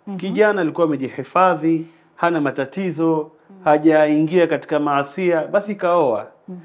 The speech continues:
Speaker 2: Kaoa usiku, <laughs> unajua ndio tunaambia kila siku, haya, haya ina, ina, ina muhimu wake.
Speaker 1: Mhm.
Speaker 2: Eh, ule usiku wa kwanza wa harusi,
Speaker 1: Mhm.
Speaker 2: kweli, eh, ni mumeo, lakini basi mwanamke tu siku ya harusi tu unajiachia hivi hivi yani.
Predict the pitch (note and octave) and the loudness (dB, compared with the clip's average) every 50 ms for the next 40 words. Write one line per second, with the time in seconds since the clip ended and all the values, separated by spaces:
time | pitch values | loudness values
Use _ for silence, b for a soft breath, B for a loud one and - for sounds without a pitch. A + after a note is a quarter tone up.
0 | F#3+ G#3+ C4+ E4 _ D3+ D#3 G3+ A#3 A#3 A#3 A3+ A3 G#3 G3+ G#3 - - _ _ | -18 -20 -20 -8 _ 4 4 6 6 6 4 4 4 2 0 -2 -10 -18 _ _
1 | _ _ _ _ _ G#3 F3 E3 - - - D4+ D4 C#4+ D4 - C4+ C4 B3+ B3 | _ _ _ _ _ -2 -2 -2 -4 -2 2 2 2 2 0 -4 -2 -2 -2 -2
2 | - - - _ _ _ _ _ - C#3+ - D#3+ D#3+ D3 D#3 E3+ E3+ E3+ G3+ A3+ | -6 -8 -14 _ _ _ _ _ -10 -2 4 6 6 6 8 4 2 2 4 4
3 | G#3 F3+ F#3 F#3 F#3 F3 F3 F3 G3 F3+ F#3 F#3+ F3+ - F#3+ E3+ C#3+ C3+ C3 - | 4 4 4 0 0 -4 -2 -2 -2 0 0 0 0 0 -6 -6 -6 -8 -10 -10
4 | _ - - - F#3+ G3 G3 F3+ D#3 D#3+ D#3+ F3+ F#3+ F#3+ F#3+ F3 D#3 D3 C#3 - | _ -2 4 4 6 6 6 4 4 4 6 6 8 8 6 4 2 0 -2 -2
5 | D#3 D3 C#3+ D3 B2+ D3+ C#3+ C#3+ C#3+ C#3 C3+ C3+ C#3 D3 D#3 D#3 C3+ - - A2 | 0 0 0 0 0 -2 -2 -2 -2 -2 -2 0 0 0 0 0 -2 -4 -6 -10
6 | - - _ - G3 F#3 F#3 F3+ G3 A3 C4+ D#4+ - _ C3 C3 C3 C3 B2+ - | -12 -12 _ -14 -10 -8 -6 -6 -4 -4 -6 -6 -6 _ -2 0 0 0 -2 -4
7 | - _ _ _ _ _ _ _ _ - G3+ A#3+ A#3 A3+ - - - C#4 - - | -8 _ _ _ _ _ _ _ _ 2 8 8 8 8 6 2 -2 -2 -2 2
8 | C4 A#3 A3+ A3+ A#3+ C4 B3+ A3+ G#3 G#3+ G#3 F#3 E3 F3 F3 D#3+ C3+ - - - | 4 4 4 4 2 0 0 4 4 4 4 6 4 4 2 2 0 -2 -8 -18
9 | _ _ _ _ _ _ _ G#3 - - G3+ A3+ A3 F#3+ D#3+ D3 C#3 C#3+ D#3+ E3+ | _ _ _ _ _ _ _ -18 -2 6 8 8 8 8 6 6 6 6 6 6
10 | E3+ D#3 C3+ A2+ A2 - _ _ _ _ _ _ - C3 C3+ C#3 D#3 D#3 E3+ E3+ | 4 2 0 -2 -6 -14 _ _ _ _ _ _ 0 2 2 2 2 6 6 6
11 | E3 D#3+ D3+ D#3 E3+ F3+ F3+ E3 C#3+ C3 C3+ B2+ A#2+ - D3 C#3+ C#3 C3+ C#3+ E3 | 6 6 4 4 6 6 6 4 4 2 -2 -4 -4 -4 -4 -2 -2 2 4 4
12 | F3+ E3 E3+ - D#3+ D#3 D#3 D#3 D#3 D3+ D#3 F3 F3+ F3 - E3 E3 E3 G3 F3+ | 4 4 2 0 0 0 0 0 0 0 0 -2 -4 -2 -2 -4 -2 -2 -6 -8
13 | E3 E3 - - F#3+ E3+ D#3+ D3+ C#3+ D3 E3 F3+ F3+ E3+ - _ - F#3 F3 E3 | -8 -8 -6 -2 0 0 0 0 0 -2 -2 -2 -6 -8 -10 _ -8 -4 -4 -2
14 | D#3+ D#3 D#3+ D#3+ D3+ D3+ D3+ - - G#3 G3 F#3+ E3+ E3 - D3+ F3 G3 G3+ F3 | -2 0 2 2 2 0 -4 -8 -2 2 4 4 4 4 2 -2 -6 -6 -6 -2
15 | E3 F3+ F#3 F3+ E3 C#3+ A#2+ | 2 4 4 4 4 0 -4